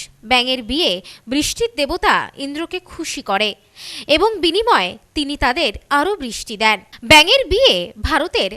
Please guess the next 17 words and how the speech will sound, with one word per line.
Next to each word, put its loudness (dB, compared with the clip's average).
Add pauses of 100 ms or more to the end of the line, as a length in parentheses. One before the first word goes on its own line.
একরকম -2 (120)
ঐতিহ্য। -10 (640)
আসলে -4 (400)
আমাদের 0
ভারত -2 (200)
ঐতিহ্যে -6
মোড়া। 2 (680)
অঞ্চল 4
ভেদে 0
বিভিন্ন -2
জায়গায় 0
বিভিন্নভাবে -4 (400)
সেই -2
ঐতিহ্য -4 (200)
পালন -2
হয়ে -12
থাকে। 0